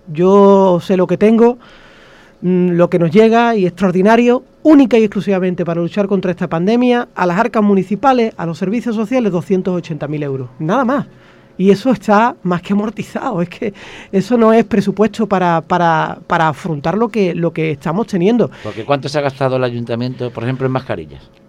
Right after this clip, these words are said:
Speaker 1: Bueno, en mascarillas solo para la ciudadanía, sesenta y dos mil euros.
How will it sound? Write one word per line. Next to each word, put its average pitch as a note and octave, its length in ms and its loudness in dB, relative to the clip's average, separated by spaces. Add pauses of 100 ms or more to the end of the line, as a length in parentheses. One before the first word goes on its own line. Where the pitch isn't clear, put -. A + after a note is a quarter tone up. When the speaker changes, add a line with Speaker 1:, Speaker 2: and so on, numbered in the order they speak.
(120)
Speaker 1:
Bueno, A3+ 300 0
en E3 100 -4
mascarillas G3+ 640 -2
solo B3 260 0
para B3 180 2
la A#3+ 120 0
ciudadanía, B3 540 0
sesenta G3 380 -4
y - 20 0
dos D#3+ 140 -2
mil F3+ 200 2
euros. C#3 320 -4